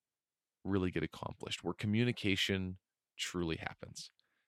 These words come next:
So on a podcast, I feel like this is a way that I can speak directly to you and help provide some sort of assistance, maybe some insight, maybe help you think about something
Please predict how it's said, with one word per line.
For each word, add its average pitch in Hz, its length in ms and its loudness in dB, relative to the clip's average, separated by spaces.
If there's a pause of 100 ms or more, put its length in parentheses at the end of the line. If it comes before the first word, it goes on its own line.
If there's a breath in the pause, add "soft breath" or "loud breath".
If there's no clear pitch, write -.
(880)
So - 160 2
on 139 60 8
a 123 40 4
podcast, 107 540 0
I 92 40 -6
feel - 180 0
like 92 100 2
this - 180 -2
is 98 120 0
a 104 40 0
way 92 220 4
that 90 160 2
I 104 100 2
can 92 180 -6
speak - 520 -8 (240)
directly 90 720 -4 (380)
to - 120 -8
you 151 180 -4 (1120)
and - 120 -4
help 131 200 0
provide 127 500 -2 (720)
some - 220 0
sort 92 180 -2
of 87 60 -6
assistance, - 600 -8 (1120)
maybe 76 140 -2
some 98 200 2
insight, - 500 -4 (260)
maybe 180 140 -2
help 127 240 4
you 110 80 4
think - 260 0
about 92 240 4
something 95 480 0